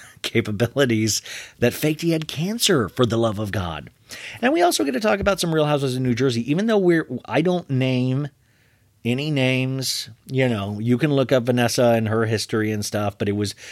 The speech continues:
it was a, a delight to talk to her, and, uh, I really, really admire the work that she's doing. So I can't wait for you guys to hear that again,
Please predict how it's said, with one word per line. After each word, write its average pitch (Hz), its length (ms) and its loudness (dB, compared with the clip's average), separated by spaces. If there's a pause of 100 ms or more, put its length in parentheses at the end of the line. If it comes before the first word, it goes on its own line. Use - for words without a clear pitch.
(220)
it 113 80 0
was 107 160 4
a, 107 280 2
a 98 60 0
delight 104 540 2
to 107 100 -4
talk 98 340 -2
to 95 200 -4
her, 90 220 -4
and, 95 280 -4
uh, 92 240 -6
I 98 60 -6
really, 95 460 -4 (520)
really 131 320 4
admire 107 580 2
the 95 140 -2
work 95 360 -2
that 101 140 -2
she's 92 240 0
doing. 90 440 -2
So 90 240 -2
I 101 100 -4
can't 123 300 -2
wait 123 200 2
for - 80 -4
you 107 160 4
guys 101 220 0
to 98 80 -2
hear 101 220 -2
that 98 200 -2
again, 98 440 -4